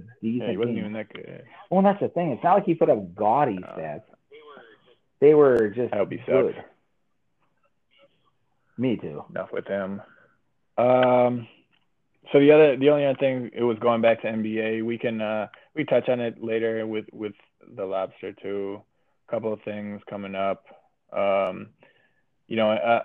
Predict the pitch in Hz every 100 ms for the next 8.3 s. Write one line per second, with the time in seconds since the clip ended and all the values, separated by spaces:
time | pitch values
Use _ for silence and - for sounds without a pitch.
0 | - 110 123 127 123 127 120 - 127 127
1 | 120 110 - 120 117 117 117 117 - _
2 | _ - - 120 113 113 110 110 117 _
3 | _ - 123 117 117 110 113 - _ _
4 | _ _ - 117 127 127 131 131 123 123
5 | 123 120 117 113 113 120 117 113 110 113
6 | 107 110 117 113 107 107 107 107 _ _
7 | 104 101 98 98 101 - 113 110 107 104
8 | 101 101 104